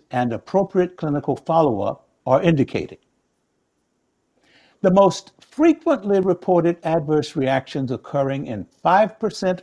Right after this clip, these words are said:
or more of Rybelsus-treated patients were G I related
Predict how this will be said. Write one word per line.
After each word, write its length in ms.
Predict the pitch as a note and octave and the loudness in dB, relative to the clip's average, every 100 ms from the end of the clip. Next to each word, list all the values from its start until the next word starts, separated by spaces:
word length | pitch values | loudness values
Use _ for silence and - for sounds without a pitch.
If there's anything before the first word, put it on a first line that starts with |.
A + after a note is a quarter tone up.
| - | -2
or 140 | C#3+ | -2
more 420 | C3+ D#3 F3 B2 | 0 2 2 2
of 200 | C#3 B2 | 0 -2
Rybelsus-treated 1080 | B2 A#2 G#2+ E3 G3 A3+ F#3+ - F3+ D#3 D3+ | -2 -4 2 2 2 -4 -8 -4 -2 -2 -2
patients 500 | E3+ E3 - B2 C3 - _ - | 0 0 0 -8 -10 -18 _ -4
were 340 | D#3 C#3+ C#3+ _ C3 | 0 0 -2 _ -10
G 320 | G#2+ D#3 A3+ | -2 0 0
I 260 | - C#3+ C3 | 0 2 2
related 680 | B2 A2+ A2+ D#2+ - - | 0 -2 -2 -4 -8 -20